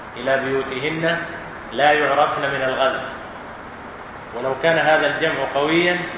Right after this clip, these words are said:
ها، لما قال الراوي: "لا يعرفن من الغلس"، لأنه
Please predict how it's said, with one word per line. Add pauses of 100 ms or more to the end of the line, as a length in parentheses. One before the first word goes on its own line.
(1600)
ها، (1700)
لما
قال (200)
الراوي: (460)
"لا
يعرفن
من
الغلس"، (380)
لأنه